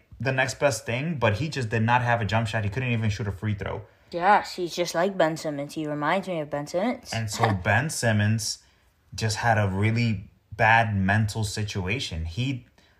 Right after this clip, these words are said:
Speaker 1: it's not even that he missed shots. I think he was two for four in game seven. He just wasn't
Speaker 2: He did
Speaker 1: even
Speaker 2: not
Speaker 1: shooting
Speaker 2: even
Speaker 1: it.
Speaker 2: shoot.
Speaker 1: <laughs>
Speaker 2: Oh my gosh. What
Speaker 1: He
Speaker 2: are you afraid of? You have a freaking five, five foot guard right there. Trae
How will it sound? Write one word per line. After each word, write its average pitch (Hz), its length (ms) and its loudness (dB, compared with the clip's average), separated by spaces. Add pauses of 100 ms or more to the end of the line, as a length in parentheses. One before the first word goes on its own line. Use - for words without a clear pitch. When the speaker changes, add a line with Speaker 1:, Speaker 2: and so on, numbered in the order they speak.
Speaker 1:
it's 139 160 -2
not 233 120 8
even 190 160 2
that 175 120 4
he 160 100 0
missed 175 300 0
shots. - 540 0 (400)
I 165 100 2
think 208 160 2
he 202 80 2
was 175 160 -2
two - 200 -4
for 185 160 -2
four 156 380 2
in 120 200 0
game 113 200 0
seven. 98 420 -2 (440)
He 277 160 -2
just 240 180 0
wasn't 214 240 4
Speaker 2:
He 240 60 8
did 220 80 8
Speaker 1:
even 214 40 4
Speaker 2:
not 214 100 8
Speaker 1:
shooting 220 140 6
Speaker 2:
even 302 100 2
Speaker 1:
it. 190 40 2
Speaker 2:
shoot. 220 680 4
Speaker 1:
<laughs> - 0 -
Speaker 2:
Oh 226 160 2
my 143 260 -4 (120)
gosh. 185 640 4 (160)
What - 160 0
Speaker 1:
He 370 80 8
Speaker 2:
are - 20 10 (100)
you 311 40 6
afraid 311 320 6
of? 202 140 4
You 311 60 6
have 311 120 4
a 277 40 -2
freaking 269 440 0 (280)
five, 262 460 2
five - 800 2
foot 247 380 2
guard 202 400 8
right 180 260 0
there. 175 300 2 (320)
Trae 247 320 2